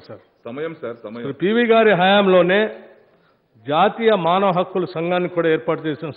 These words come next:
Speaker 1: సందర్భం, అట్లాగే జాతీయ మైనారిటీ కమిషన్ కూడా వారు ప్రధానంగా ఏర్పాటు చేసిన సందర్భాన్ని కూడా ఈ సందర్భంగా మనం గుర్తు చేసుకోవాలి, అధ్యక్ష. పంతొమ్మిది వందల తొంభై రెండులో జాతీయ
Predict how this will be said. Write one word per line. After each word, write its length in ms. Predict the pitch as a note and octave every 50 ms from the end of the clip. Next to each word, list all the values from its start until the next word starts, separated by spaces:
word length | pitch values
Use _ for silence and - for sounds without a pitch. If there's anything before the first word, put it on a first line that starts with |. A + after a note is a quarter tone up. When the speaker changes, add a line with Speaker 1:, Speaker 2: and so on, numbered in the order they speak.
| -
Speaker 1:
సందర్భం, 400 | C#3+ D3 D#3+ F3 E3+ E3 F#3+ G#3 - - - - - _ _ _ _ _ _ _ _ _ _ _ _ _ _ _ _ C#3
అట్లాగే 340 | - - G#3 G#3 G#3+ A3 G#3 F#3+ F#3 - - - - - - _ _ _ _ _ _ _ _ _ _ _ _ _ _ _ A2+ A2 C#3
జాతీయ 360 | D3+ F3 G3+ - - A#3+ A3 G3 D#3
మైనారిటీ 480 | D#3+ F3 G3 G#3+ A#3 A#3+ A#3 A3+ A#3+ A#3+ - -
కమిషన్ 400 | G#3 G3+ G#3 G3 - G#3+ G3+ F#3+ - -
కూడా 180 | G3 F#3+ G3 F#3+ E3+ E3 - - - - - _ _ _ _ _ _ _ D3+
వారు 140 | D#3 E3 D#3 -
ప్రధానంగా 400 | D#3 D#3 F#3 F#3+ G3 G3 F#3+ F#3 F3 E3
ఏర్పాటు 280 | E3+ E3+ - F3+ E3+ E3 - E3+
చేసిన 220 | D#3 - - E3 C#3 - - - _ -
సందర్భాన్ని 460 | D3 D3+ E3+ F3+ D3+ D3+ D#3+ D3+ D3 -
కూడా 120 | D#3+ D#3 D#3+ D3+
ఈ 20 | B2+ -
సందర్భంగా 460 | C#3 C#3 C#3 B2 C#3+ D3 C#3+ C#3+ C#3 C3 C#3 - - - - _ -
మనం 120 | A#2+ B2+ B2 A#2
గుర్తు 240 | C3 - - C3 B2
చేసుకోవాలి, 340 | A#2 - - - A#2 G#2 G2
అధ్యక్ష. 220 | F#2 G2+ - - - _ _ _ _ _ _ _ _ _ _ _ _ _ _ _ _ _ _ _ _ _ _ _ _
పంతొమ్మిది 140 | - D3+ F3+
వందల 120 | G3 F#3+ -
తొంభై 200 | F#3 F#3 G3+ A3 A3+ A3
రెండులో 240 | A3 A3 G#3+ G#3+ G#3+ G3+ D3+ C#3
జాతీయ 360 | D#3 E3+ G3 G#3 - A3+ A3